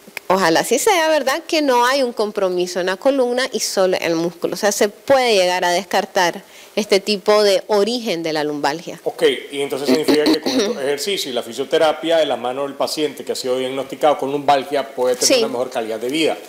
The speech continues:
Speaker 2: Me imagino que esto también va asociado a recomendaciones de dejar de hacer esa actividad que le produjo,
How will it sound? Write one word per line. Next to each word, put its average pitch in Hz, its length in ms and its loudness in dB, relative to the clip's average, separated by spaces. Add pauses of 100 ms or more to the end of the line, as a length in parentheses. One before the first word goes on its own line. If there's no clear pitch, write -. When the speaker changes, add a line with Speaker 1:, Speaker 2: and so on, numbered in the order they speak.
(300)
Speaker 2:
Me 147 140 2
imagino 151 480 0
que - 60 -4
esto - 240 -4
también 160 440 0
va 139 100 4
asociado 156 520 0
a 156 60 2
recomendaciones 123 680 -6
de 143 100 -2
dejar 123 280 -2
de 127 80 -4
hacer 127 260 -4
esa 127 140 -6
actividad 127 480 0
que - 80 -8
le 120 120 0
produjo, 120 520 -2